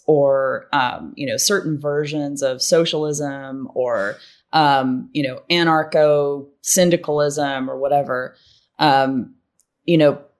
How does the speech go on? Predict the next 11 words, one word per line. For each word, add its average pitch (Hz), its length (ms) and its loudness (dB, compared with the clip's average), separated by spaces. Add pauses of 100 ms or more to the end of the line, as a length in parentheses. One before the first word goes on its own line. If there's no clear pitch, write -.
(220)
is 170 160 2
premised 214 760 0
on 151 320 2
the 139 160 2
idea 139 500 4
that, 135 520 -2 (120)
um, 127 500 0 (260)
human 175 920 2 (220)
individual 170 720 2
agents 143 800 -4 (500)
acting 147 800 0